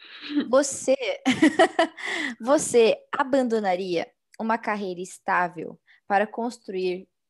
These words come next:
uma família? E uma carreira estável, que eu digo, é uma coisa que você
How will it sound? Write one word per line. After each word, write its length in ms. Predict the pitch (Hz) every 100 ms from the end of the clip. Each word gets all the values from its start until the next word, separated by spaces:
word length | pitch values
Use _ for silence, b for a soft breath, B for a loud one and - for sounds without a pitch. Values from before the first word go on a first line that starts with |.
| -
uma 160 | 208 185
família? 560 | - 165 196 160 165 _ B B
E 140 | 277
uma 140 | 370 359
carreira 300 | 277 254 196
estável, 440 | 190 202 214 202
que 100 | 185
eu 80 | 180
digo, 300 | 175 214 196
é 240 | 190 170 - _
uma 140 | 185
coisa 320 | 196 - 220 285
que 120 | 262
você 300 | 254 -